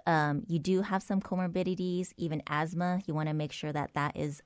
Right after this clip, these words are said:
under control, you know. Um, uh, diabetes, you wanna make sure that your sugars are as under control as they can be. Um, thyroid disease, um, you wanna make sure that those, um, there aren't any recent flare-ups.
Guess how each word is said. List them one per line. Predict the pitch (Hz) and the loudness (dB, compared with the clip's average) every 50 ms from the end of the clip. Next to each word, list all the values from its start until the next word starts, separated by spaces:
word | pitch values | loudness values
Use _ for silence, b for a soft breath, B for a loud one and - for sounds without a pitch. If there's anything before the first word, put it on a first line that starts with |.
| - | -2
under | 160 156 143 147 151 | 0 0 2 0 -2
control, | - - - 143 135 - - 156 139 139 147 180 226 247 254 | -2 -2 -2 -2 -2 -2 -2 0 0 2 2 2 2 2 2
you | 214 175 165 | 2 0 2
know. | 165 165 170 190 B B B B B B B B - | 2 2 0 0 B B B B B B B B 0
Um, | 156 156 151 147 143 143 143 143 B B B B B B _ _ _ _ - - | 2 2 4 4 4 2 0 -2 B B B B B B _ _ _ _ -2 0
uh, | 139 156 156 | 2 2 2
diabetes, | 151 143 175 165 160 160 151 - 156 165 143 170 180 190 208 196 165 | 4 4 4 6 6 4 4 2 0 0 0 0 0 0 -2 0 0
you | 156 | 0
wanna | 160 160 160 | 0 2 2
make | 160 156 151 | 2 0 0
sure | - - 160 151 | -2 -4 -2 -2
that | 156 - - | -2 -2 -2
your | 156 151 147 151 - - - | -2 0 0 -2 -2 -6 -8
sugars | - - - - 220 214 190 165 151 156 160 - - | -10 -4 0 2 2 2 2 0 0 0 -2 -2 0
are | - 151 151 139 | 0 2 2 0
as | - - 151 147 - - - | 0 -2 -4 -4 -6 -6 -2
under | 160 160 156 | -2 -2 -2
control | 151 - - 156 - - 165 147 139 147 | -2 -2 -2 -4 -2 -2 -4 -2 0 0
as | 143 | 0
they | - 135 - | -2 -4 -4
can | - - - 143 143 165 | -6 -6 -2 0 0 0
be. | 160 190 190 202 208 240 B B B B B B B - | 0 0 0 -2 -2 -4 B B B B B B B 0
Um, | 165 156 147 151 147 | 2 2 2 2 0
thyroid | - - 180 165 165 175 175 185 185 170 | 0 2 4 4 6 6 4 2 2 2
disease, | 185 175 170 - 190 185 185 196 196 196 - - - - - | 0 -4 0 0 0 2 2 0 0 -2 -4 -12 -14 -6 -2
um, | 165 160 151 147 147 147 147 - - - | 0 2 2 2 2 0 0 -2 -4 -4
you | - 175 170 | -2 0 2
wanna | 170 165 165 | 2 2 2
make | 165 165 160 - | 2 2 0 -2
sure | - - 165 | -2 -2 0
that | 160 151 131 - - | 0 0 -2 -2 0
those, | - 165 160 160 160 151 - - | 2 2 4 4 2 0 -2 -4
um, | - 151 143 147 | -4 -2 -2 0
there | 143 156 151 - - | 0 0 -2 -2 -2
aren't | 156 151 - | -4 -4 -4
any | - 165 156 143 | -4 -4 -4 -2
recent | 143 151 - - 147 - - | -4 -6 -6 -6 -8 -8 -10
flare-ups. | - - 165 151 151 156 160 165 - - - - - | -8 -4 -2 0 2 2 2 0 0 -4 -8 -16 -16